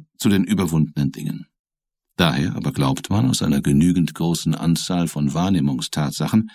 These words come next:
auf den Charakter des Dinges an sich schließen zu können, das diesen Tatsachen zugrunde liegt. Wie früher aus dem Begriffe, so meint man heute, das Metaphysische aus den Wahrnehmungen herauswickeln zu können.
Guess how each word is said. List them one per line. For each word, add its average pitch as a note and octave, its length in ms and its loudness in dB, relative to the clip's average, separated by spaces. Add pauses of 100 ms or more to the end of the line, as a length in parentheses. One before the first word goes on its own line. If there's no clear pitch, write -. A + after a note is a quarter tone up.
(380)
auf G2 120 2
den B2 140 4
Charakter B2+ 480 0
des F#2 220 0
Dinges A2 300 4
an G#2+ 180 4
sich A#2 180 0
schließen A#2+ 420 -2
zu - 140 -8
können, - 360 0 (560)
das - 140 -10
diesen D2 300 2
Tatsachen D#2+ 460 2
zugrunde - 360 -2
liegt. - 300 -10 (1120)
Wie G2 120 4
früher D#3 400 2
aus D#3+ 100 -2
dem C3 160 2
Begriffe, A#2+ 440 -2 (540)
so - 140 2
meint G#2 260 4
man F2 180 2
heute, A#2+ 340 0
das G2+ 280 -2
Metaphysische F#2 960 -2
aus - 120 -6
den C#2 240 2
Wahrnehmungen D#2 560 4
herauswickeln F2+ 840 -4
zu - 140 -8
können. G#1 400 -2